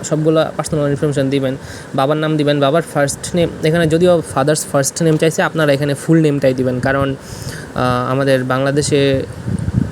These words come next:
বেশিরভাগ ফ্যামিলিতেই সবার সারনেম সেম হয় না। তো এখানে মাদারের ক্ষেত্রেও সেম ফুল নেমটা দিবেন। তো আমি যেহেতু ডেমো অ্যাপ্লিকেশন করতেছি, একটা দিয়ে দিলাম, মাদার্স নেমও একটা দিয়ে দিলাম।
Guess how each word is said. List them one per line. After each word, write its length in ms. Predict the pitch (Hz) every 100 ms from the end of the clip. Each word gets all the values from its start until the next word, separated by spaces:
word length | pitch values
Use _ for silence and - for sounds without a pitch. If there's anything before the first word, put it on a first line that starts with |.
| -
বেশিরভাগ 340 | 139 151 147 147
ফ্যামিলিতেই 400 | 160 156 151 175
সবার 220 | 139 139
সারনেম 360 | 139 127 135
সেম 240 | 131 135 135
হয় 120 | 117
না। 160 | 113 107 - - - - -
তো 80 | 143
এখানে 200 | 139 147
মাদারের 380 | 135 135 147 160
ক্ষেত্রেও 300 | 165 151 160
সেম 220 | 147 143 -
ফুল 120 | 143
নেমটা 260 | 135 123 127
দিবেন। 300 | 131 143 165
তো 100 | 160 139
আমি 220 | 147 156
যেহেতু 280 | 151 147 156
ডেমো 260 | 139 139 156
অ্যাপ্লিকেশন 460 | 156 165 147 151
করতেছি, 440 | 143 143 170 247 240 - - - -
একটা 220 | 139 131
দিয়ে 200 | 131 131
দিলাম, 260 | 131 123 104 107 - - - - - - - - - - -
মাদার্স 440 | 147 135 135 131
নেমও 160 | 147 139
একটা 220 | 143 -
দিয়ে 180 | 131 131
দিলাম। 300 | 135 135